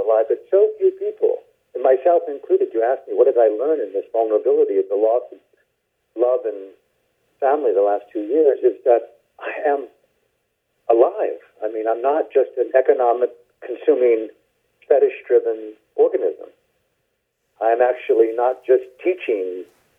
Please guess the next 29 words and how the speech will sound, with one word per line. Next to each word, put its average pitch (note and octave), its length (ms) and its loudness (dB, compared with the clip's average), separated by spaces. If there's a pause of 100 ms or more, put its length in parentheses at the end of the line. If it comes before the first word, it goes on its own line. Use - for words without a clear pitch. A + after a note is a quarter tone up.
(200)
Dharma, B2+ 380 0
Buddhism, C3 320 0
and G2 100 -8
writing A2 300 0
books. - 240 0 (100)
I'm B2+ 140 -2
actually A#2+ 520 -2 (160)
alive A2 600 0
as G2 160 0
vocation. C3 640 -2 (1040)
And B2+ 180 2
he D3+ 160 2
went D3+ 400 0
back D3 380 0 (160)
into D#3+ 340 0
my C3+ 240 0
heart B2+ 240 2
and - 180 -20
said, - 160 0
"Go B2+ 140 4
back C#3+ 360 0
in C#3 260 -2
and A#2 140 -4 (960)
see F3 100 2
what D#3+ 240 0
you C3 160 -4 (120)
feel A#2+ 440 2
when A#2+ 120 2 (140)
you A#2+ 160 2